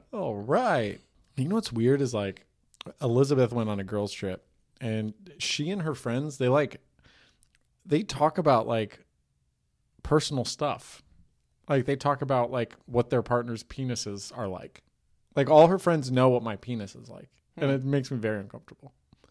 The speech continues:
Speaker 1: And then this time she was like, "Oh, yeah, they wanna know about that, like, s-, that one sex move."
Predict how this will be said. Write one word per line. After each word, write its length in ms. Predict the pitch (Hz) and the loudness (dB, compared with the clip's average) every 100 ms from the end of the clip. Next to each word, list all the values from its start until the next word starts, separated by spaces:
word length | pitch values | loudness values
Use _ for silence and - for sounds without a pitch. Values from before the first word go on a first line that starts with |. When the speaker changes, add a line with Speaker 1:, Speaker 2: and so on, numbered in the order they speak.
| _ - - | _ -14 0
Speaker 1:
And 100 | 151 | 4
then 140 | 165 | 6
this 180 | 139 147 | 6 4
time 260 | - 135 120 | 2 -2 -2
she 140 | - | -4
was 160 | 113 107 | -4 -2
like, 220 | 107 101 | -2 0
"Oh, 160 | 139 151 | 2 2
yeah, 180 | 160 | 4
they 80 | 131 | 2
wanna 200 | 117 123 | 0 0
know 100 | 127 | -2
about 280 | 123 120 113 | 0 0 -2
that, 260 | 110 107 127 | -4 -6 -8
like, 200 | 110 - | -10 -10
s-, 180 | - - | -14 -8
that 180 | 113 107 | -4 -4
one 180 | 113 113 | -4 -6
sex 360 | - 113 - | -6 -8 -8
move." 300 | 95 - 123 | -14 -16 -20